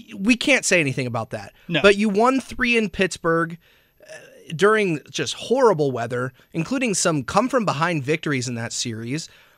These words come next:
Speaker 1: Then you come home and absolutely beat the socks off the Cubs for the first two games. Today doesn't matter. Who cares?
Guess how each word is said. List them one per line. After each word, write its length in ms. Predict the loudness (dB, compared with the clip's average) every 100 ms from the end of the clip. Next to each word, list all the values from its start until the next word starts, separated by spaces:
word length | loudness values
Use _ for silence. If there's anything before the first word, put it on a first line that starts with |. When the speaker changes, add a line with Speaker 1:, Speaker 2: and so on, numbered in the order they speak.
| _
Speaker 1:
Then 180 | 0 2
you 100 | 0
come 260 | 0 0 2
home 260 | 0 0 -4
and 140 | -2
absolutely 680 | 0 0 0 -2 0 0 -4
beat 320 | -4 -8 -8
the 80 | -6
socks 500 | -4 2 4 4 2
off 220 | -2 -2
the 100 | -6
Cubs 460 | -6 -4 -4 -6 -8
for 160 | -4 -4
the 80 |
first 320 | -2 -2 -2 -4
two 100 | -6
games. 400 | -8 -12 -16 -18 -20 -10
Today 300 | 2 4 4
doesn't 300 | 4 0 4
matter. 340 | 6 6 4 -4 _
Who 120 | -4
cares? 500 | 2 2 2 0